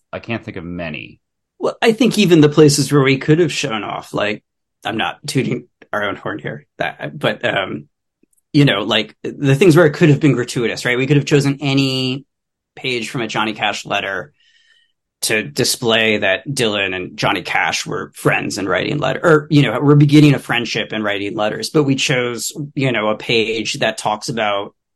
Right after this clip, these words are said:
Speaker 2: Mother Maybelle Carter of the Carter family, you know, listening to Restless Farewell. It has a musical connection. Mother Maybelle ties in all the way, you know, like, we hear about the Carter family repeatedly through the book.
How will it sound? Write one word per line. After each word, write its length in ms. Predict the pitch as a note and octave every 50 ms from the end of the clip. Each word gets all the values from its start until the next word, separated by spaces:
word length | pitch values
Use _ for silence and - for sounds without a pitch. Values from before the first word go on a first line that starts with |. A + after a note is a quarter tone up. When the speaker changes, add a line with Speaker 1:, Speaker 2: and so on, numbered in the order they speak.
| _ -
Speaker 2:
Mother 300 | B2 A#2+ A#2+ A#2 A2+ A2
Maybelle 420 | G#2+ G#2+ A2 G#2+ A#2 A2+ B2 A#2+
Carter 520 | - - - D3 C#3+ C#3 B2 A#2 A2+ A2+
of 140 | G#2 G2 -
the 80 | - -
Carter 380 | - - - E3+ D#3+ C#3+ C3+
family, 720 | A2+ - B2 A2+ A2+ A2+ A2 A2 G#2+ G#2 G2+ G2+ G2+ G#2 _ _ - - - - - _ _ _
you 140 | - A#2+
know, 260 | A2+ A2 G2 G2 F#2 -
listening 600 | D3 C#3+ D3 C#3+ C#3+ - B2+ A#2 A2 A2 G#2+ G#2
to 120 | - - A#2+
Restless 480 | A2 A2+ G#2+ G#2 - - G#2+ G2 -
Farewell. 640 | - - G#2 G2 F#2+ F#2+ G2+ G#2 G2+ F2+ D#2+ - - _ -
It 80 | -
has 240 | - - G#2+ G#2+ G#2+
a 60 | A2
musical 520 | G#2+ A2 A#2 C3 C3+ B2 C#3+ C#3+ - A#2+ A2
connection. 720 | - - B2+ A#2+ G#2+ G#2+ - - C3+ A#2+ A2+ G#2+ G#2+ A2
Mother 500 | A#2 A#2 B2 A#2 A#2+ A2+ A2+ A2+ A2 - _ _ _ _ _ _ _ _ -
Maybelle 580 | A#2+ B2+ C#3 C3 C#3 B2 B2+ B2+ A#2+ A2+ - _ -
ties 400 | - - C3 A#2+ B2+ C3+ - B2
in 400 | B2+ A#2+ A#2+ A#2 A2+ A2+ - -
all 160 | C3 B2+ B2
the 100 | B2+ C3
way, 380 | A#2+ A#2+ A#2+ A2 A2 A2 A2 -
you 220 | - D3 C#3+ C3+
know, 180 | A2+ G#2 G2+ - - _ _ _ _ _ _ _ _
like, 200 | C3+ B2+ A#2+ -
we 140 | - C3 B2
hear 160 | B2 C#3 B2
about 200 | B2 B2+ B2 A#2
the 60 | C#3
Carter 300 | - - - C3 B2+ B2
family 320 | B2 - B2 B2 A#2+ A#2+ A#2+
repeatedly 600 | A2+ A2+ A#2 - F#3 G#3 A3 F#3 C#3+ C3 D3 C3
through 160 | - - B2+
the 100 | A#2 A2+
book. 500 | A2 B2 D3 A#3+ A#3 G#3+ F3+ - - -